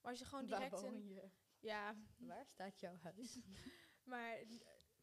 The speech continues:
Speaker 1: als je dan iemand zou ontmoeten, hè, voor de eerste keer en je begint gewoon met de vraag, eh,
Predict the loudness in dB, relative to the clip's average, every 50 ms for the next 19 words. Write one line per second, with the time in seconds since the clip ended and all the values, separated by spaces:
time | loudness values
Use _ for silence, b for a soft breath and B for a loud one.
0 | -20 -20 -20 -20 -10 -6 -4 -2 0 4 4 4 4 4 0 -4 -12 -10 _ -2
1 | 2 4 4 4 6 6 8 8 8 6 4 2 2 2 0 0 0 0 -2 -2
2 | -2 -2 -2 -2 -2 -2 -2 0 0 0 0 0 0 0 0 0 -2 0 0 2
3 | 2 2 2 0 -2 -6 -8 -6 -2 0 0 0 -2 -4 -6 -12 -18 B B B
4 | B B B B B -14 -14 -14 -16 -18 -20 -20 -20 _ _ _ _ -20 -14 -6
5 | -2 0 2 2 4 2 2 0 -2